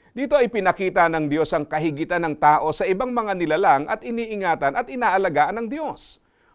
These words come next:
Kung yung mas mababang nilalang kumpara sa tao ay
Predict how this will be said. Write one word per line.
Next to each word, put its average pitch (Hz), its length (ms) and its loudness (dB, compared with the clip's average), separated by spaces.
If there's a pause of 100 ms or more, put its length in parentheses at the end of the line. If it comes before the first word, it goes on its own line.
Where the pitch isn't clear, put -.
(100)
Kung 220 160 2
yung 277 160 -2
mas 202 240 -2
mababang 214 640 2
nilalang 160 560 2
kumpara 220 340 2
sa 220 140 0
tao 180 480 6
ay 170 160 2